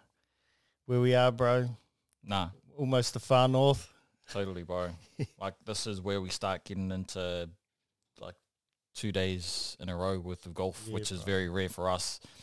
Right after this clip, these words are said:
Speaker 2: I think the last time we played together was when it was meant to be just the three of us.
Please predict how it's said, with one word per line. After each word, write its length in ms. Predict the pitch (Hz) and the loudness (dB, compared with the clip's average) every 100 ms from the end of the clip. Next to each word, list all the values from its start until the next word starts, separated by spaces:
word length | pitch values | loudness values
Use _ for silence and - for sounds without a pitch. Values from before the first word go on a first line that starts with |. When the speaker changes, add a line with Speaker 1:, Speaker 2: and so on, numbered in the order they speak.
| - - | -20 -16
Speaker 2:
I 60 | 92 | -8
think 160 | 98 92 | -6 -4
the 80 | |
last 260 | 90 98 - | -2 0 -2
time 220 | 101 98 | -4 -2
we 120 | 95 | -2
played 260 | 92 98 90 | -4 -8 -8
together 360 | 95 95 90 92 | -8 -6 -4 -4
was 540 | 90 90 90 87 - - _ _ _ _ | -4 -4 -6 -8 -10 -14 _ _ _ _
when 140 | 98 98 | -6 -4
it 60 | |
was 260 | 90 95 90 | -4 -6 -4
meant 160 | 104 - | -4 -4
to 100 | 90 | -6
be 360 | 98 95 92 | -6 -6 -8
just 260 | - 101 - | -8 -8 -8
the 80 | 98 | -10
three 240 | - 151 | -6 -2
of 80 | 170 | 2
us. 360 | 101 - - | 0 0 -8